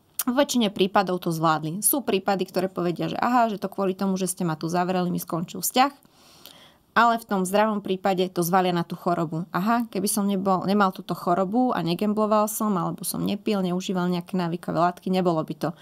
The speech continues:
Tak sa ešte viacej chytia taký ten hnev na tú chorobu, čo je fajn. Keď chytia nie na seba, ale oddelia to od seba na tú chorobu a viac ich to motivuje do toho.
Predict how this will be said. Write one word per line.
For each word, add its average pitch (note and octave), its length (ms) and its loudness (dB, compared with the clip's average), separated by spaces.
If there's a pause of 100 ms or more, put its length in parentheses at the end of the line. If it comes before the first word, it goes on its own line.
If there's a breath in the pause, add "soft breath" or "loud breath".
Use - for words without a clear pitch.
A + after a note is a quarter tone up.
(200 loud breath)
Tak - 160 -6
sa F#3+ 80 -2
ešte G#3+ 320 0
viacej F#3+ 320 2
chytia F#3 240 -4
taký F#3+ 240 -4
ten F3+ 160 -2
hnev F#3+ 320 2
na F3+ 80 2
tú F3 160 -6
chorobu, F#3 400 -2
čo F#3+ 160 -2
je F#3 60 -2
fajn. F3 420 2 (400 loud breath)
Keď E3+ 140 -4
chytia F3 340 -2
nie F#3+ 160 4
na D#3+ 160 2
seba, B3 400 2
ale - 80 -2
oddelia F#3+ 320 0
to F#3 160 -6
od - 80 -6
seba F#3 160 0
na E3+ 160 -2
tú - 80 -10
chorobu F3+ 460 0
a D3+ 80 -4
viac F3 180 0
ich - 140 -4
to F3 100 0
motivuje E3 480 -2
do D#3+ 80 -4
toho. A3+ 240 2